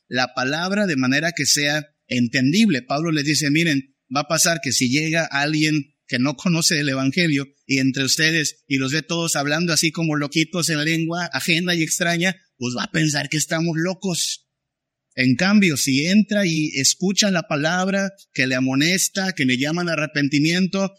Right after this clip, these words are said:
esperamos que le sea quitada la venda de los ojos y venga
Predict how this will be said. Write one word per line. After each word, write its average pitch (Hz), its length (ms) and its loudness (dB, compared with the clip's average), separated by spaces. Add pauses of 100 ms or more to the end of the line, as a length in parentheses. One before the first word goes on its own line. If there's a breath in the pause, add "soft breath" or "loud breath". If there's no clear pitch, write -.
esperamos 147 640 -2
que 143 120 -2
le 131 120 0
sea 147 160 0
quitada 143 380 -4
la 131 100 -2
venda 143 300 0
de 135 60 -2
los 127 200 -2
ojos 135 420 -6 (160)
y 127 420 0
venga 131 520 0